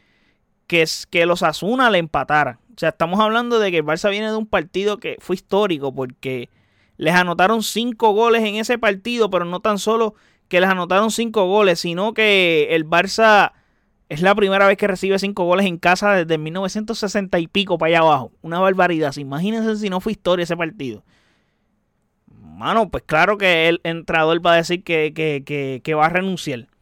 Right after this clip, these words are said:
Mucho hizo que no renunció en ese momento y que dijo que va a renunciar a final de temporada, pues no puede dejar el,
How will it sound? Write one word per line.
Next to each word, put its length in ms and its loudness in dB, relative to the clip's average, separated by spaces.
Mucho 300 -2
hizo 180 2
que 100 0
no 100 4
renunció 340 0
en 60 -2
ese 140 -2
momento 420 -2
y 80 0
que 120 0
dijo 220 0
que 80 -2
va 60 4
a 40 4
renunciar 340 -2
a 20 -14
final 300 -6
de 100 -6
temporada, 480 2
pues 120 0
no 100 -2
puede 160 0
dejar 180 2
el, 300 -4